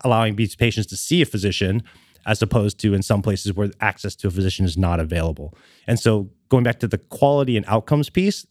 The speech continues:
outcomes is definitely driven, I think, by the number of touches that patients have with the system to,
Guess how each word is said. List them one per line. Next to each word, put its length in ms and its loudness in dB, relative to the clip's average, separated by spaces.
outcomes 360 2
is 100 2
definitely 360 0
driven, 460 0
I 100 2
think, 300 2
by 220 4
the 220 0
number 380 2
of 240 -2
touches 500 -6
that 160 -6
patients 340 -2
have 200 -2
with 120 -6
the 80 -4
system 440 -2
to, 180 0